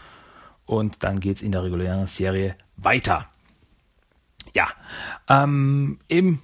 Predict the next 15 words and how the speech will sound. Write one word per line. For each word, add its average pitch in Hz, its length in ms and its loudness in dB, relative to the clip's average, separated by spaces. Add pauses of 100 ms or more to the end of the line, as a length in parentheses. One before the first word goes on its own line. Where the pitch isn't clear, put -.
T 117 100 2
V 202 340 4 (1500)
gab 107 360 -2
es - 400 -4
oder 92 180 -2
gibt 113 220 -4
es 90 140 -4
auch 165 240 0
was 160 160 0
Neues. 165 420 2 (380)
Und 123 200 0
zwar 113 280 0
am 110 160 -2
ersten 110 400 -2
neunten 113 560 -2